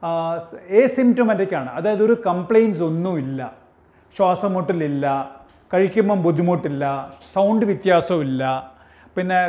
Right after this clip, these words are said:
കാണുമ്പം കോസ്മെറ്റിക് ആയിട്ട് അങ്ങനെയൊന്നും ഇല്ല എന്ന് തോന്നുവാണെങ്കിൽ റെഗുലർ ഫോളോ അപ്പ് മാത്രം മതി. റെഗുലർ ഫോളോ അപ്പ് മാത്രം മതി.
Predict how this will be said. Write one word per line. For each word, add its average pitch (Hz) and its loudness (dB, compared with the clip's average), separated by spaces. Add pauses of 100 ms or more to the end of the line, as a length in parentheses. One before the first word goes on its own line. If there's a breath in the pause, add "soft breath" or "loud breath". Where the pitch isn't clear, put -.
(120)
കാണുമ്പം 208 4 (100)
കോസ്മെറ്റിക് 170 -2
ആയിട്ട് 185 0 (200)
അങ്ങനെയൊന്നും 165 -4
ഇല്ല 139 -4 (120)
എന്ന് 156 -6 (120)
തോന്നുവാണെങ്കിൽ 147 -4 (800 soft breath)
റെഗുലർ 208 6 (120)
ഫോളോ 185 6
അപ്പ് 208 0 (140)
മാത്രം 151 0
മതി. 110 -10 (2750)
റെഗുലർ 208 4
ഫോളോ 190 8
അപ്പ് 208 0 (100)
മാത്രം 143 -2
മതി. 113 -12